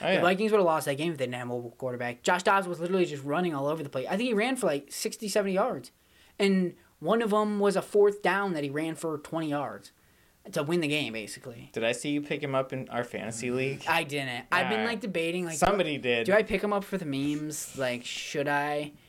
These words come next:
Speaker 2: But then I was like, "Mm, it's not worth it." Like, as much as I convince myself, it's not worth it. But he might get rushing touchdowns. The Vikings' offensive line is so talented. Like, they're good. They're good offensive line. So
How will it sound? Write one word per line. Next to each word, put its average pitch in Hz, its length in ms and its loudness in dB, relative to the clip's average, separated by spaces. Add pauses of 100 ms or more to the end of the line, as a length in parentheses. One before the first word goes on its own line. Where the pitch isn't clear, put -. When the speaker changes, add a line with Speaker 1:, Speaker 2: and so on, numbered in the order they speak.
(140)
Speaker 2:
But - 60 -20
then 147 140 0
I 135 40 0
was 131 140 -4
like, 127 300 -4 (380)
"Mm, 160 1160 -8
it's 147 140 -10
not 71 160 -10
worth - 260 -14
it." 92 340 -12
Like, 165 140 -6
as 160 80 -12
much 175 140 -2
as - 80 -6
I 135 80 -2
convince 110 280 -12
myself, 110 280 -12
it's 131 100 -16
not 90 180 -12
worth 71 220 -18
it. 104 120 -18 (560)
But 220 240 6
he 185 100 -6
might 190 200 -2
get 214 100 2
rushing 180 280 2
touchdowns. 127 460 -6 (180)
The 170 160 6
Vikings' 180 420 4
offensive 160 580 0
line 127 340 -4
is 139 300 -4
so - 800 -2
talented. 127 760 -8 (500)
Like, 127 160 -10
they're 156 120 0
good. 113 520 -2 (400)
They're 135 120 -8
good 117 340 -6
offensive 104 520 -10
line. 87 420 -12 (120)
So 104 360 -10